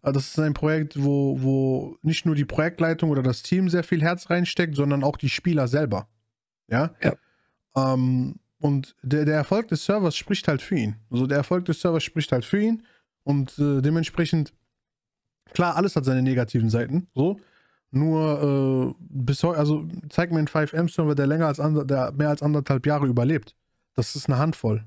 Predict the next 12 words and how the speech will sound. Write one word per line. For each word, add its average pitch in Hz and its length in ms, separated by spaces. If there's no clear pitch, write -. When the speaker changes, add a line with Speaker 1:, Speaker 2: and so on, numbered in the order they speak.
Speaker 1:
Das - 180
ist 139 120
eine 139 120
Handvoll. 143 280
Die 120 80
meisten 139 320
verschwinden 139 400
nach 123 100
einer 117 160
gewissen 110 320
Zeit. 135 320
So, 170 360